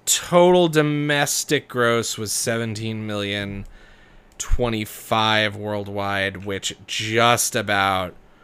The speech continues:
meets the budget. And then, you know, always those budget numbers don't really include marketing and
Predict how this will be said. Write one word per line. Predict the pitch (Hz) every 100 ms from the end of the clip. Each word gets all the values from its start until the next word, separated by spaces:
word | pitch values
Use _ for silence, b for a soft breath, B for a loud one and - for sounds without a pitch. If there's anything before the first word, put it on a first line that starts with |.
| b b b - -
meets | 120 113 117 113 107 - - - 123 107
the | 98
budget. | 101 95 85 82 76 67 - -
And | 98 90
then, | 87 82 78
you | 98
know, | 82
always | 76 87 90 90 -
those | 87
budget | - 110 104 90
numbers | 104 95
don't | 98 95
really | 95 87
include | 87 82 - 85
marketing | 82 80 90 98 80 80 73
and | 65